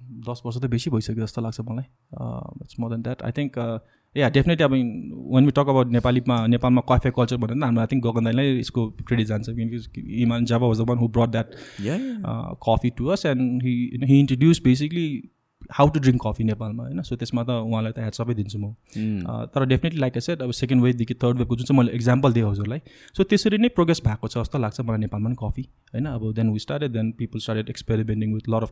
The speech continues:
Speaker 1: coffees, uh, roasting। अब अहिले हाल आएर I think more people are interested in how to roast the coffees, होइन? कुन चाहिँ कफीलाई चाहिँ कस्तो प्रोफाइलमा चाहिँ भुट्दाखेरि राम्रो खालको क्यारेक्टर निस्किन्छ र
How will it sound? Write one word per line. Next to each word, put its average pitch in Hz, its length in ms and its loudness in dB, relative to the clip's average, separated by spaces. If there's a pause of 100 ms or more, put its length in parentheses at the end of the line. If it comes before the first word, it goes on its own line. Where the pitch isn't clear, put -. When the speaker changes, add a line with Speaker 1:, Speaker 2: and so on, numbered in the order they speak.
Speaker 1:
coffees, 175 360 -2 (520)
uh, 110 300 -2
roasting। 160 520 4
अब 113 140 -4
अहिले 123 200 0
हाल 110 180 -2
आएर 117 140 -4
I 113 120 -2
think 131 180 0
more 117 160 0
people 117 220 -4
are 113 100 -2
interested 110 360 -6
in 107 80 -2
how 107 140 0
to 113 120 0
roast 120 260 4
the 139 80 2 (100)
coffees, 127 360 -4
होइन? 131 300 -6
कुन 135 100 4
चाहिँ 127 240 4
कफीलाई 117 400 2
चाहिँ 127 200 0
कस्तो 139 140 -2
प्रोफाइलमा 113 420 2
चाहिँ 110 200 -4
भुट्दाखेरि 113 640 -2
राम्रो 113 280 4
खालको 107 320 -4
क्यारेक्टर 104 340 -4
निस्किन्छ 113 420 0 (600)
र 110 180 4